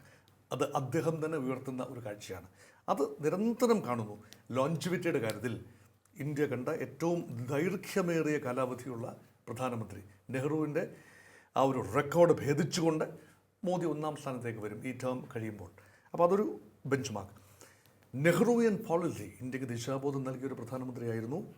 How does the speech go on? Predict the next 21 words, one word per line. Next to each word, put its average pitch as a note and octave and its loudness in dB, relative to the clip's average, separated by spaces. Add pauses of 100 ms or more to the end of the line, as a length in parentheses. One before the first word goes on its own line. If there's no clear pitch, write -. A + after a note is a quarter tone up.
(300)
ജവഹർലാൽ A#2+ 2
നെഹ്റു. - -8 (560)
അപ്പോൾ D3+ 4
എന്തുകൊണ്ട് C#3+ 2
നെഹ്റുവിയൻ F#3 2
ലെഗസി C3 -2
ഒഴിവാക്കി C#3+ -4 (240)
മറ്റൊരു G3+ 2
ലെഗസിയിലേക്ക് C3+ 0
നീങ്ങണം C#3+ -2 (380)
എന്ന് C3+ 0
ഭാരതത്തെ D3 2 (420)
അദൃശ്യമായി, C#3+ 2 (440)
ഏഹ്, A#2 2
പ്രത്യേകിച്ച് F3 2
കോലാഹലങ്ങളൊന്നുമില്ലാതെ C#3 6
പഠിപ്പിച്ചുകൊണ്ടിരിക്കുന്ന B2+ 0
ഒരു B2+ -4
മൂവ് D#3 0
കൂടിയാണ്. F2+ -8
അതുകൊണ്ട് D#3+ 0